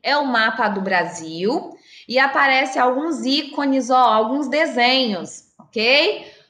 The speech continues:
Sol, nuvens, né? Reparem aí, ó, que tem uma ma-, uma parte muito escura, outra parte mais clara. E agora eu quero saber de vocês.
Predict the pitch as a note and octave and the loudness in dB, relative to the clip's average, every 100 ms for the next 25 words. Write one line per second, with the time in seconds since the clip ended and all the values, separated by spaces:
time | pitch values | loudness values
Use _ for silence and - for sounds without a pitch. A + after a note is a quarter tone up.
0 | - - - C#4 C#4 C#4 C#4 C4 C#4 C4+ | -18 -14 -2 4 6 6 6 6 2 -2
1 | - G3+ B3 D4+ D4 C#4 A3+ C4 C4+ C#4+ | -6 -2 0 0 -2 -2 0 2 2 0
2 | D#4 - A3+ A3+ C#4 F4 - - - - | -4 -6 -4 2 2 2 -2 -14 -18 -2
3 | A3+ A#3+ C4+ C4 C4+ C4+ C#4 C4 A#3+ A#3+ | 0 2 2 2 0 -2 2 2 2 0
4 | B3+ C4 B3+ B3 A#3+ A#3+ A#3+ A#3+ A#3+ A#3+ | -2 0 0 0 0 2 2 0 -4 -4
5 | B3 B3 B3 A#3 - - G3+ G3+ A3+ D#4 | -2 0 2 2 0 -6 -6 -2 0 0
6 | E4+ F4 D4 C4+ - B3+ C4 C4+ C4 B3+ | -2 -4 -6 -8 -8 -4 0 2 4 6
7 | A#3 A#3+ - A#3 C4 B3 A3 A3 A3 - | 4 0 0 0 0 -4 -2 -2 -2 -4
8 | A#3 A#3+ A#3 A#3 A#3 A#3+ C4+ - - - | 0 4 4 4 2 2 -2 -10 -20 -20
9 | - C4+ C4+ C#4 C#4+ C#4 C#4+ D4 D#4+ C#4 | -2 0 2 2 2 0 -2 0 0 2
10 | C#4 C4+ C4 E4 E4 D4 B3 B3+ A#3+ - | 2 0 -4 -4 -2 0 2 0 -6 -14